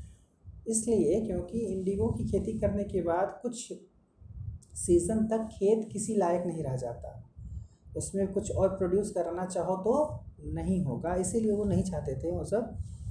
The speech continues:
कि इंडिगो को प्रोड्यूस किया जाए। Poverty and famines, famines, गरीबी और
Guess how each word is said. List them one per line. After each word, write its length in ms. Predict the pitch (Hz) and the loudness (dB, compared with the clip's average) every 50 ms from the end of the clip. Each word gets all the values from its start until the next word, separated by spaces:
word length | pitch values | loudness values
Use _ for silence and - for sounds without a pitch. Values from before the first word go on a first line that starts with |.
| - | -2
कि 80 | 160 160 | 0 0
इंडिगो 360 | 156 151 156 147 - 170 160 | 2 2 0 0 0 0 0
को 200 | - - 180 220 269 - - - - _ _ _ - - | 0 2 2 2 2 0 -6 -12 -18 _ _ _ -12 -2
प्रोड्यूस 360 | 160 147 139 151 165 160 - | -2 0 2 2 0 0 -2
किया 260 | - - 139 127 120 113 | -6 -2 0 0 0 0
जाए। 300 | 127 127 123 - - - - - - - - - _ _ _ _ _ _ _ _ - - - - - - - - - - - - - - - - - - - - _ _ _ - | 0 -4 -8 -8 -8 -10 -12 -14 -14 -18 -20 -20 _ _ _ _ _ _ _ _ -16 -12 -8 -8 -8 -8 -10 -14 -14 -14 -16 -12 -10 -10 -10 -12 -16 -18 -20 -20 _ _ _ 2
Poverty 520 | 185 165 175 175 180 190 196 185 - 240 240 247 | 4 6 8 8 8 8 8 6 4 0 2 2
and 120 | 247 240 233 | 2 2 2
famines, 640 | - 220 190 170 151 151 147 139 135 135 131 131 - - - - - - - - - | 2 2 2 2 2 0 -2 -2 0 0 0 0 0 0 -2 -4 -4 -6 -12 -14 -2
famines, 560 | - 185 170 170 175 175 170 160 143 131 131 127 - - - - - - _ _ _ _ _ _ _ _ - - - - - - - 135 | 0 2 2 4 4 4 2 2 2 0 0 0 -2 -2 -2 -4 -6 -12 _ _ _ _ _ _ _ _ -20 -20 -18 -18 -18 -16 -4 0
गरीबी 440 | 147 143 143 147 147 - 170 202 226 233 226 - - - _ _ - - - - | 0 0 2 0 0 2 2 0 0 0 -4 -6 -10 -20 _ _ -20 -20 -14 -4
और 320 | 139 147 175 220 - - | -2 0 0 0 -2 -4